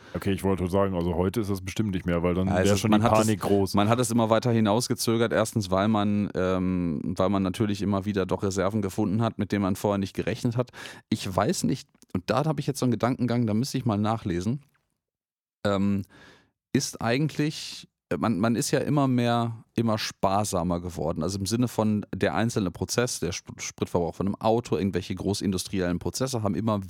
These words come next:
Speaker 2: weniger dieser Kraftstoffe und, äh, Grundlagen gebraucht, weil es auch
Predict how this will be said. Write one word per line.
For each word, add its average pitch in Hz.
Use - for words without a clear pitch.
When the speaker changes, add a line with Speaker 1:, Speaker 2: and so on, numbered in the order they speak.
Speaker 2:
weniger 95
dieser 90
Kraftstoffe -
und, 90
äh, 95
Grundlagen 92
gebraucht, 90
weil 82
es -
auch 87